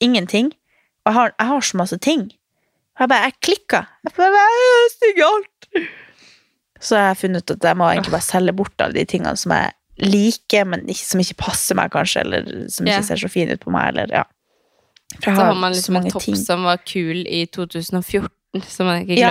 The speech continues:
Speaker 2: klarer å kaste, liksom. Ja.
Speaker 1: Ja, jeg har også det. Jeg har, jeg ser
Speaker 2: Ja.
Speaker 1: på skapet mitt her nå, jeg har noen sånne favoritter som jeg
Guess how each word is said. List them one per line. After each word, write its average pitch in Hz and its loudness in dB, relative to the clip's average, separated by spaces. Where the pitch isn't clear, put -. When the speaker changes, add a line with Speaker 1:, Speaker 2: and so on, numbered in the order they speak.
Speaker 2:
klarer 165 -2
å - -20
kaste, - -6
liksom. 220 -4
Ja. 196 0
Speaker 1:
Ja, 254 2
jeg 226 0
har 233 4
også 233 2
det. 196 -6
Jeg 247 0
har, 269 4
jeg 220 0
ser 226 2
Speaker 2:
Ja. 214 -10
Speaker 1:
på - 0
skapet 196 0
mitt 175 -6
her 180 4
nå, 185 2
jeg 196 2
har 202 4
noen 208 2
sånne 170 -8
favoritter 180 0
som 160 -6
jeg 175 0